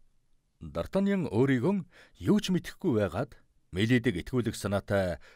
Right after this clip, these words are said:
төдгөлзс хийсэн хүн болж, "Бодвол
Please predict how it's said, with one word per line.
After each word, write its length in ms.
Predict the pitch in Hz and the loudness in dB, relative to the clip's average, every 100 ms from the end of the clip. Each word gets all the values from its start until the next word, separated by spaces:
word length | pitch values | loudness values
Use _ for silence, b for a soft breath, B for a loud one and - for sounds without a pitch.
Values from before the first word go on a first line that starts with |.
| B | B
төдгөлзс 540 | - 113 123 110 - - | -4 -2 -2 -6 -8 -2
хийсэн 320 | 117 - 104 | -2 -2 -6
хүн 220 | 95 95 | -4 -4
болж, 480 | 85 73 - 80 65 _ _ _ _ _ _ _ _ _ _ _ _ _ _ 78 | -4 -6 -8 -6 -8 _ _ _ _ _ _ _ _ _ _ _ _ _ _ -8
"Бодвол 760 | 87 - 107 104 107 101 | -8 -4 -2 -2 0 -2